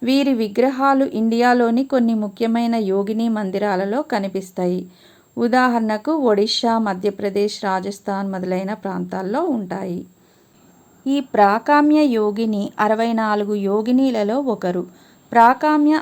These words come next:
అనే పదం అఖండ సంకల్ప శక్తి అని అర్థం. అంటే, ఏ కోరిక అయినా వెంటనే నెరవేర్చే శక్తి. ఈ ప్రాకామ్య యోగినిని సాధారణ భక్తులు, వ్యాపారులు, ఉద్యోగస్తులు, విద్యార్థులు,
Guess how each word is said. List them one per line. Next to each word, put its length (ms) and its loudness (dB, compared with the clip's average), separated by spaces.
అనే 340 -2
పదం 340 0
అఖండ 420 2
సంకల్ప 600 -2
శక్తి 520 -8
అని 240 -2
అర్థం. 460 -4
అంటే, 480 -2
ఏ 240 0
కోరిక 440 0
అయినా 380 -2
వెంటనే 600 -2
నెరవేర్చే 640 -2
శక్తి. 520 -10
ఈ 180 2
ప్రాకామ్య 720 2
యోగినిని 680 2
సాధారణ 680 0
భక్తులు, 720 -2
వ్యాపారులు, 840 2
ఉద్యోగస్తులు, 1000 -2
విద్యార్థులు, 920 0